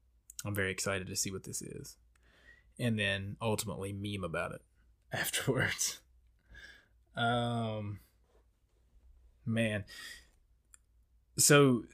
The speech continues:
the blowout from this weekend and the blowout from next weekend. Um,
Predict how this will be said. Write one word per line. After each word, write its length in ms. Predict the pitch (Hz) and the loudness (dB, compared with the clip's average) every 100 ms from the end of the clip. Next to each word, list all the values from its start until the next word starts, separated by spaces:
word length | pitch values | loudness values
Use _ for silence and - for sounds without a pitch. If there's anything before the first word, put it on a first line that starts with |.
| - | 2
the 160 | 151 143 | 8 10
blowout 600 | 139 143 123 101 - - | 12 12 12 8 2 2
from 240 | 113 104 | 2 4
this 240 | 117 113 | 6 6
weekend 460 | 123 110 113 110 104 | 6 6 4 4 2
and 200 | 82 101 | -2 -4
the 60 | 101 | -2
blowout 400 | 107 104 98 - | -2 0 0 -2
from 120 | 107 | -2
next 260 | 104 104 | 0 0
weekend. 420 | 82 76 64 65 - - - _ _ - - - - - - - - - - - - - | -4 -4 -6 -6 -8 -12 -20 _ _ -20 -20 -20 -20 -18 -14 -10 -10 -10 -16 -20 -18 -6
Um, 720 | 107 110 110 110 107 104 101 | 0 0 0 -2 -4 -6 -10